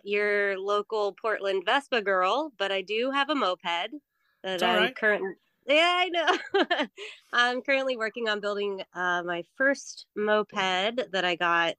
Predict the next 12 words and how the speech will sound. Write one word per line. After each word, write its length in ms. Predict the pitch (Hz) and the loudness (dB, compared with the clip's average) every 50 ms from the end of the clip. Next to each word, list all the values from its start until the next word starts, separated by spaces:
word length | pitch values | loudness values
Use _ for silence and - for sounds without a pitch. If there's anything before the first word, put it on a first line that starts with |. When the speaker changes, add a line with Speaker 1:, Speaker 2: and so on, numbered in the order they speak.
| _ _ | _ _
Speaker 1:
last 520 | - 170 170 175 175 175 175 - - _ - | -10 -2 0 0 0 0 -2 -4 -12 _ -8
year, 400 | 156 156 147 143 151 185 233 247 _ _ _ _ _ _ _ _ _ _ _ _ _ | -6 -6 -4 -4 -4 -4 -6 -8 _ _ _ _ _ _ _ _ _ _ _ _ _
and, 540 | - 165 170 165 165 165 165 165 165 160 151 - | -4 -2 0 0 2 2 2 2 0 -2 -2 -4
uh, 580 | - - 165 165 160 165 156 160 160 156 156 156 - - | -2 0 2 2 4 2 2 2 2 2 0 -2 -6 -8
hopefully 760 | 170 - 190 180 - - 196 180 175 170 170 170 170 170 175 | -4 -2 -2 -2 0 -2 -2 0 0 2 2 2 0 0 0
you'll 260 | 170 165 156 165 160 | -2 -4 -4 -6 -8
see 180 | - - 180 | -2 0 2
me 140 | 175 175 180 | 2 2 2
on 140 | 180 180 185 | 2 2 2
that 140 | 185 190 - | 0 0 0
this 160 | 208 202 - | -2 -4 -2
summer. 360 | - 226 247 269 226 185 170 | -2 -4 -2 -2 -2 -4 -6